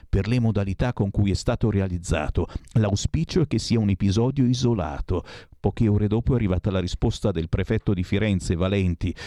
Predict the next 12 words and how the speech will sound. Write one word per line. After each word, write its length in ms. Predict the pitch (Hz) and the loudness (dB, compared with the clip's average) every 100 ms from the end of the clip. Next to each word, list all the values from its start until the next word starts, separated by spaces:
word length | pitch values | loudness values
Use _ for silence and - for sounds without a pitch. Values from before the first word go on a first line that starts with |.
| - - | -16 -6
Tuttavia, 520 | - - 123 131 110 | -2 0 0 0 0
l'avvicinarsi 880 | 92 90 95 - 110 120 - 117 98 | 0 0 0 2 0 0 0 -2 0
delle 200 | 107 104 | 0 2
elezioni 580 | 101 95 - 123 110 95 | 0 0 0 2 4 2
e 40 | |
il 80 | 85 | 0
clima 360 | - 127 104 90 | 0 2 2 0
politico 500 | 101 104 107 - 92 | 0 0 0 0 0
effervescente 720 | - 107 90 - 113 107 98 | 0 0 0 0 0 2 0
di 100 | 85 | 0
queste 300 | 107 - 95 | -2 -2 -2
settimane 640 | 104 - 95 101 104 | -2 0 2 2 0